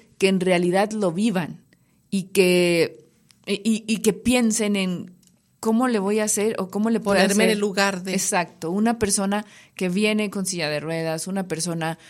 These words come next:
Speaker 1: que quiere ir a la calle, a la plaza, a tal lugar con silla de ruedas sobre todo. Nadie piensa hasta que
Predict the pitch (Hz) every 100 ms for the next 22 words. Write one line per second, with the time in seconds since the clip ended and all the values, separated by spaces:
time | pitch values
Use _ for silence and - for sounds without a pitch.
0 | - _ 175 170 208 202 202 196 190 190
1 | 175 165 - 151 160 165 156 147 - 160
2 | 170 - 143 139 - - _ 139 139 127
3 | - _ _ 160 180 180 165 151 165 175
4 | 160 165 160 160 156 151 151 160 147 139
5 | 143 156 160 - - - - _ _ -
6 | _ _ - 202 226 262 247 262 254 233
7 | 180 - _ _ 170 196 - 185 185 180
8 | 180 175 165 -